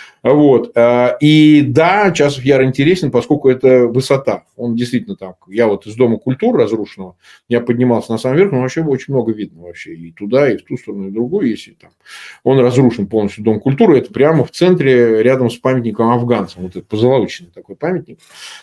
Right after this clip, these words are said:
Вот, оттуда очень многое видно, и я понимаю, почему они хотят, э, захватить именно Часов Яр, это действительно дорога на Константин. Константиновку. Логика у этого есть. Но это всё-таки более локальный участок. Это более локальная операция. Они продолжат эти операции, наступать, ну, безусловно. А вот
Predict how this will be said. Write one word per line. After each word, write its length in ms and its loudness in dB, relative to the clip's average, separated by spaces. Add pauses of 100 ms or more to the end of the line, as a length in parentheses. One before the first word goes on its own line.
(120)
Вот, 300 2
оттуда 280 2
очень 260 2
многое 280 2
видно, 280 0
и 180 2
я 160 4
понимаю, 560 2
почему 360 -6
они 180 -2
хотят, 520 -2
э, 380 4
захватить 420 -2
именно 180 -2
Часов 340 -4
Яр, 180 0
это 180 0
действительно 400 -8
дорога 260 -2
на 80 -6
Константин. 460 -8
Константиновку. 420 -8 (440)
Логика 380 2
у 60 6
этого 220 4
есть. 240 2
Но 60 4
это 200 2
всё-таки 400 0
более 300 2
локальный 500 0
участок. 440 -12
Это 100 -10
более 260 4
локальная 480 0
операция. 320 -2
Они 80 -2
продолжат 560 0
эти 420 -14
операции, 440 -4
наступать, 580 -10
ну, 220 -18 (240)
безусловно. 640 2
А 200 0
вот 300 0